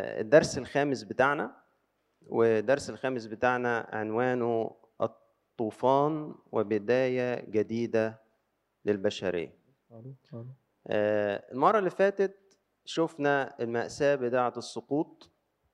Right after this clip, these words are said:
Speaker 1: وإزاي ربنا اتعامل معاها، وإزاي الإنسان اتعامل معاها، وشفنا إزاي إنه التدهور، آه، كان معدله سريع جدًا. يعني لما يبقى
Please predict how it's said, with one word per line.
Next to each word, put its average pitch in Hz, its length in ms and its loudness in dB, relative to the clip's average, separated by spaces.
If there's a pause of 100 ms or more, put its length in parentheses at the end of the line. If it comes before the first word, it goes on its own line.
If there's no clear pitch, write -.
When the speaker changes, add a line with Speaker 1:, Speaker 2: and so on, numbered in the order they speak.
(1000)
Speaker 1:
وإزاي 113 1400 0
ربنا 127 300 2
اتعامل 123 320 0
معاها، 123 540 -2 (280)
وإزاي 123 360 0
الإنسان 123 460 -4
اتعامل 113 380 -2
معاها، 123 440 -2 (1000)
وشفنا 175 400 0
إزاي 151 640 2
إنه 135 600 0 (200)
التدهور، 147 960 2 (720)
آه، 113 300 0 (200)
كان 123 500 -4
معدله 131 920 2
سريع 135 420 -2
جدًا. 107 640 -2
يعني 104 260 -2
لما 113 240 0
يبقى 113 600 0